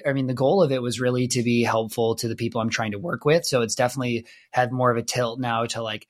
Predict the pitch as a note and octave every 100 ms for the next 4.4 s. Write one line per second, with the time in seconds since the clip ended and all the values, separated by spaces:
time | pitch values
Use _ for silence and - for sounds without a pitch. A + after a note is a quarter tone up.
0 | _ - C3 B2 A2+ A#2+ A#2+ A#2 A#2 -
1 | - A#2 A2 A#2 A#2 - A#2+ - A#2 A2+
2 | A2+ B2 A#2 A2+ A2 A2 - A2+ - A2
3 | G#2 A2+ G#2+ A2 A2 G#2+ G#2+ G#2 G#2 B2+
4 | C3+ - E3+ F#3